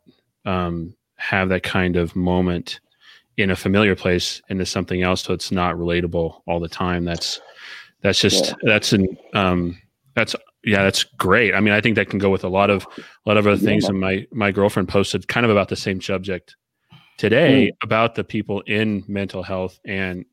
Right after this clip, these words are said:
Speaker 1: everyone views them as being these such solid rocks and,
Speaker 2: Sponges,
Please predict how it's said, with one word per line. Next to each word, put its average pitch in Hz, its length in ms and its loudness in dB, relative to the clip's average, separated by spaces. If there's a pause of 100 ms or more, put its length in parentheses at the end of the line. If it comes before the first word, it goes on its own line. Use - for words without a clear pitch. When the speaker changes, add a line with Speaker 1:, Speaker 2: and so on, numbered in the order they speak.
(100)
Speaker 1:
everyone 101 460 0
views 98 280 0
them 95 160 -4
as 92 140 -4
being 90 520 -2 (640)
these 95 180 2
such - 260 0
solid 98 340 2
rocks 95 680 -2 (140)
and, 90 640 -6 (140)
Speaker 2:
Sponges, - 760 2